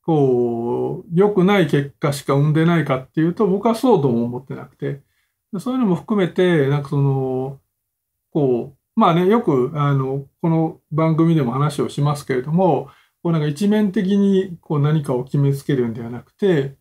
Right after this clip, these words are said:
まあどんな、あの、物事にも、まあいい面もあればそうじゃない面もあるし、で、いい結果につながってることもあれば、それが回り回って、その、その先でね、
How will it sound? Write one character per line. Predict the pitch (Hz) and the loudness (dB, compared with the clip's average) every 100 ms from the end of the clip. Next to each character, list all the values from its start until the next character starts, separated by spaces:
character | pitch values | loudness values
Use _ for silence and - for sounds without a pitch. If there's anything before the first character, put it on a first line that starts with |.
| - | -6
ま | 160 | -4
あ | |
ど | 143 165 | 0 0
ん | 180 190 | 2 2
な、 | 196 190 196 _ _ _ _ - | 2 0 -2 _ _ _ _ -6
あ | 165 160 | -2 0
の、 | 151 147 143 139 139 139 | 0 2 2 2 2 2
物 | 160 175 | 4 4
事 | 147 135 | 2 -2
に | 117 | -4
も、 | 139 131 113 - - | -2 -2 -2 -8 -4
ま | 170 127 143 | -2 -2 -4
あ | - 160 | -10 -4
い | 185 | 0
い | 185 | 2
面 | 139 | 0
も | 120 | 0
あ | 139 | 0
れ | 156 | 0
ば | 131 | 0
そ | 139 | -2
う | 135 | -2
じ | |
ゃ | |
な | 123 135 | -4 -2
い | |
面 | 127 113 | -4 -4
も | 120 | -10
あ | |
る | 120 | -12
し、 | - 127 - _ 160 | -8 -10 -10 _ -6
で、 | 156 151 151 | -4 -2 0
い | 190 | 0
い | 185 | 0
結 | 190 180 - | 0 -2 0
果 | 202 | 0
に | 226 | 0
つ | 220 | 0
な | 196 190 | 0 0
が | 196 | 0
っ | |
て | 202 | 2
る | 196 | 2
こ | 208 | 2
と | 208 | 2
も | 208 | 2
あ | |
れ | 208 | 2
ば、 | 220 220 135 - _ _ | 2 2 0 -4 _ _
そ | 185 | -2
れ | 196 | 2
が | 226 | 2
回 | 165 151 | 2 2
り | 156 | 2
回 | 160 160 | 2 0
っ | |
て、 | - 170 160 | 0 0 2
そ | 160 147 | 2 2
の、 | 139 131 127 127 135 139 | 2 2 0 0 0 -2
そ | 160 | 0
の | 190 185 | 2 2
先 | 175 170 226 | 0 0 2
で | 226 | 2
ね、 | 277 | 0